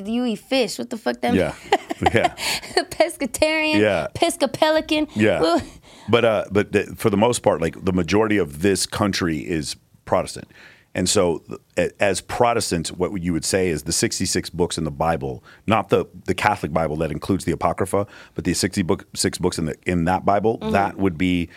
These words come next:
Speaker 2: the majority of what, when you say something traditional, they would go off that.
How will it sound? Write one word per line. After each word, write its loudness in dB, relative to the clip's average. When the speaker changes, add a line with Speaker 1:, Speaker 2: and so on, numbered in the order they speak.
Speaker 2:
the 0
majority 2
of 0
what, 0
when 0
you 0
say 0
something -2
traditional, 0
they 2
would -2
go 2
off -4
that. -8